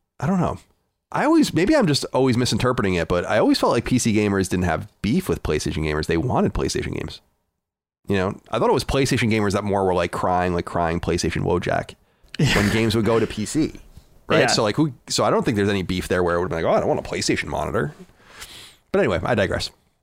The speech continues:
Speaker 1: Let's get into the, uh, listener inquiries that we end every episode of Sacred Symbols with. Of course, as we said earlier, you can go to Patreon, patreon dot com slash last stand media. Support us over there, and you can get your inquiries on the show. Let's start with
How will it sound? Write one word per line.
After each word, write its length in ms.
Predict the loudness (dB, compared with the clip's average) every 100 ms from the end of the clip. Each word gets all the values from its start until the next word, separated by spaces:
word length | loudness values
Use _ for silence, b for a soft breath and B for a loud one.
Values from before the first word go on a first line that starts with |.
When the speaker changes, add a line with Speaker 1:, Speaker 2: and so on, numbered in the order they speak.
| _ _ _ -10
Speaker 1:
Let's 160 | -4 0
get 120 | 2
into 140 | 2 4
the, 180 | 4
uh, 160 | 4 2
listener 240 | 2 0
inquiries 420 | 0 0 2 2 2
that 80 |
we 260 | 2 2 0 B B B
end 200 | B 0
every 240 | 2 2 2
episode 300 | 2 2 2
of 80 | 2
Sacred 260 | 2 2
Symbols 300 | 2 2 2
with. 340 | 2 2 -2 -12 _ -6
Of 120 | -2
course, 280 | 2 2 2
as 140 | 2
we 60 | 2
said 180 | 2 2
earlier, 300 | 2 2 2
you 120 | 2
can 100 | 2
go 80 | 2
to 80 |
Patreon, 340 | 2 2 0 0
patreon 340 | 0 0 0
dot 160 | 2 0
com 160 | 0 0
slash 240 | 0 2
last 220 | 2 2
stand 160 | 0 0
media. 240 | 2 2
Support 320 | 2 0 0
us 80 | 2
over 160 | 2 2
there, 180 | 4 2
and 80 |
you 60 | 0
can 120 | 0
get 160 | 0 0
your 120 | 0
inquiries 420 | -2 0 2 2
on 160 | 2 0
the 80 | 0
show. 500 | 2 4 4 2 0 B B B B
Let's 140 | -2 0
start 180 | 2
with 240 | 2 0